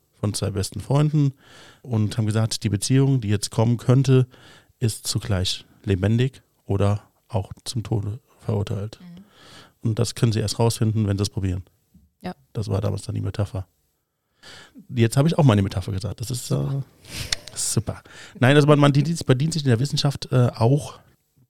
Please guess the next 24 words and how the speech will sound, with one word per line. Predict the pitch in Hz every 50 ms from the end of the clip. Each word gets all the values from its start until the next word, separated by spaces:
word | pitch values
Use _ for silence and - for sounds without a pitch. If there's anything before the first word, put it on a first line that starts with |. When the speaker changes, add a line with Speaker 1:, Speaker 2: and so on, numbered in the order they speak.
| - -
Speaker 1:
diese | - 113 107 117
Metaphern. | 113 113 - - 139 - - 135 135 135 123
Das | - - -
kommt | - 131 135 -
aus | 139 -
der | - 123
Wissenschaft. | 127 123 123 - 127 127 - - - _ _ _ _ _ _ _ _ _ _ _ _ _ _
Das | - 127 - - -
geht | - -
jetzt | - - -
zu | - 110
weit | 104 107 101
zu | - 117
erklären, | 107 - 110 110 101 104
warum | 104 107 107
das | 107 110 -
da | - 110 110 101
herkommt | 107 117 - - 123 117 117 - - - - - - - - - -
und | - 117
was | 113
damit | - 117 110 110
erklärt | 120 - - 131 139 -
werden | 143 139 139
sollte. | 131 131 131 123 - 127 123